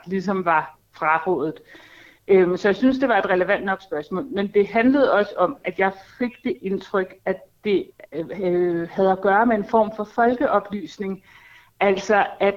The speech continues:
myndighedernes anbefaling ikke stod klart nok, og at det var vigtigt, det ligesom kom frem. Og i og med, at jeg også selv vurderede, at det var et okay relevant spørgsmål, så, øh, skulle jeg jo træffe en beslutning på ganske få sekunder, og så, øh, tænkte jeg,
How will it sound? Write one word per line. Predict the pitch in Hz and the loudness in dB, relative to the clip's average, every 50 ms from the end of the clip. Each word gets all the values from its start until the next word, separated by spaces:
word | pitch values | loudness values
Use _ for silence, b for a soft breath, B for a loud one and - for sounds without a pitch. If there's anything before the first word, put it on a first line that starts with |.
| - | -2
myndighedernes | 202 214 226 233 233 269 254 254 233 202 196 196 - - | 0 2 2 4 4 4 4 4 4 4 2 -2 -4 -2
anbefaling | - 202 226 226 262 262 - 240 202 170 165 196 190 - | 0 0 0 0 -2 -2 0 0 0 0 0 -4 -6 -6
ikke | 226 - | -8 -10
stod | - - - - 262 - - | -12 -6 -2 -2 -2 -2 -2
klart | - - - 247 226 214 233 - | -6 -4 0 2 2 2 0 0
nok, | 208 196 196 196 214 - | 0 0 2 2 2 2
og | - 202 190 | 0 0 2
at | 185 | 2
det | - 220 202 | 2 2 2
var | 214 208 185 | 2 0 0
vigtigt, | - 226 226 - - 262 269 - - | -2 -2 -4 -2 -2 -4 -4 -2 -4
det | 220 202 | -4 -4
ligesom | 214 202 214 233 226 226 | -2 0 0 0 0 0
kom | - 208 185 180 - | 0 -2 -4 -4 -4
frem. | - - 196 208 - - - - - | -4 -2 0 0 -2 -4 -10 -12 -4
Og | - 202 202 185 | 0 2 2 2
i | 226 | 4
og | 254 240 | 4 4
med, | 226 | 4
at | 220 214 | 4 4
jeg | 190 | 4
også | 202 226 233 - | 2 0 -2 -2
selv | - 269 254 247 | 0 0 2 2
vurderede, | 208 214 214 226 220 202 180 | 0 0 4 4 4 6 4
at | 170 - | 2 0
det | 196 175 | 0 0
var | 175 175 170 165 | 2 2 4 2
et | 170 - - | 2 0 0
okay | - 208 220 214 240 226 - | 0 0 2 2 2 2 2
relevant | 185 180 185 190 202 196 - - | 2 0 2 0 0 -2 -2 -4
spørgsmål, | - - 208 220 220 - 240 226 190 - | -2 0 0 0 0 -2 -4 -4 -4 -6
så, | - - 226 214 214 214 | -6 0 2 4 4 4
øh, | 202 190 180 175 170 170 165 | 4 4 2 2 0 -2 -4
skulle | - - _ - 208 190 | -6 -10 _ 2 4 4
jeg | 180 | 4
jo | 180 | 2
træffe | 180 - 190 190 220 233 | 0 0 -2 -2 0 0
en | 233 | -2
beslutning | 220 208 - - 226 220 220 226 226 214 | -4 -6 -6 -6 -6 -4 -2 -2 -2 -2
på | 202 | -2
ganske | 180 - 190 202 - - 240 | 0 0 0 0 -2 -4 -4
få | - 226 - 196 | -2 -2 -2 -2
sekunder, | - - - - 185 170 - 196 | -4 -10 -8 -6 -6 -6 -6 -8
og | 190 - - 190 190 | -8 -6 -6 -6 -2
så, | - 220 214 202 | 2 2 2 2
øh, | 190 185 | 2 0
tænkte | 185 - 180 170 175 | -4 -6 -6 -6 -6
jeg, | 165 | -8